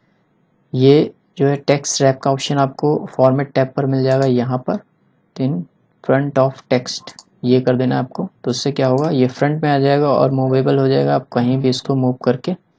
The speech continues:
रख सकते हैं जहाँ भी आपको अच्छा लगे। मैं इसको यहाँ पे कर देता हूँ और यहाँ पे क्या दिख नहीं रहा है तो इसके पीछे हम एक और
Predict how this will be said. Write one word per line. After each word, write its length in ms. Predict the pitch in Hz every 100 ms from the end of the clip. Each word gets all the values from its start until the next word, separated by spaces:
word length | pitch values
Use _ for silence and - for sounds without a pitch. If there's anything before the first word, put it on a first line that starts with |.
| _ _ _ _ _ _ - 135
रख 160 | 123
सकते 320 | - 123 -
हैं 60 | 123
जहाँ 260 | 123 120 123
भी 120 | 123
आपको 260 | 120 - 135
अच्छा 240 | 131 127
लगे। 180 | 113 127 - _ _ _ _ 135
मैं 60 |
इसको 200 | 139 -
यहाँ 320 | 131 123 135 143
पे 100 | 151
कर 160 | 147
देता 260 | 143 139 160
हूँ 100 | -
और 180 | 151 131
यहाँ 200 | 131 135
पे 140 | 170
क्या 180 | - 151
दिख 260 | 135 160 180
नहीं 160 | 170
रहा 120 | 156 151
है 120 | 156 - - - - - -
तो 60 | 165
इसके 200 | 156 196
पीछे 320 | 190 160 190
हम 220 | 175 175 190 165
एक 200 | 170 - 151
और 240 | 160 180